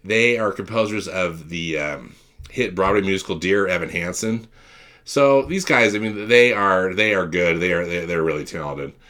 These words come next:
So how cool that they got to work with Alan Menken, 'cause with the, some of these interviews that I've seen online, um, on, you know, like the, like the Aladdin Facebook page and other things, uh, um, that Disney's been putting out,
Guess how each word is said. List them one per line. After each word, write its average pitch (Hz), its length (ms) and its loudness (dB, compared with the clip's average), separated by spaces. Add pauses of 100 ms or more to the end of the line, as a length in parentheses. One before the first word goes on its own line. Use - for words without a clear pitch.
(260)
So 127 140 0
how 208 140 2
cool 160 260 4
that 113 60 2
they 101 100 2
got 101 180 0
to 101 80 0
work 92 180 2
with 92 120 0
Alan 80 240 0
Menken, 80 320 -4
'cause 104 220 -4
with 143 360 -4
the, 120 420 -10
some 143 140 -2
of 160 60 -2
these 127 120 0
interviews 120 340 -2
that 101 120 2
I've 92 100 0
seen 98 240 -4
online, 82 600 -4 (540)
um, 76 440 -8 (180)
on, 82 320 -8
you 82 60 -6
know, 80 60 -4
like 78 100 -6
the, 82 100 -14
like 85 140 -8
the 87 80 -4
Aladdin 78 360 -4
Facebook 76 380 -10
page 71 280 -10
and 73 100 -10
other 73 120 -8
things, 71 400 -12
uh, 71 300 -16 (640)
um, 64 440 -16 (680)
that 82 120 -12
Disney's 92 320 -2
been 80 100 -6
putting 78 280 -6
out, 73 320 -10